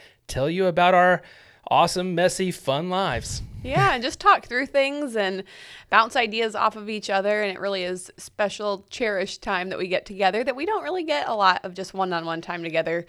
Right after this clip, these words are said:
Speaker 1: We
Speaker 2: throughout
Speaker 1: don't.
Speaker 2: the week, so.
Speaker 1: <laughs> Not anymore, and th-, those parents out there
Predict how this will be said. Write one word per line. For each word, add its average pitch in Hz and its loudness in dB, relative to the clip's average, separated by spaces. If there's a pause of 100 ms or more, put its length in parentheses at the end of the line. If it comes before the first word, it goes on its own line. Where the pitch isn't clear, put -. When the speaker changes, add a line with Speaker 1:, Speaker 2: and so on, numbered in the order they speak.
(120)
Speaker 1:
We 131 -6
Speaker 2:
throughout 165 4
Speaker 1:
don't. - -
Speaker 2:
the 175 -6
week, 131 -6
so. 143 0
Speaker 1:
<laughs> - -10
Not 170 4
anymore, 202 4
and 143 4 (320)
th-, 392 0
those 330 2
parents 294 -2
out 160 2
there 143 0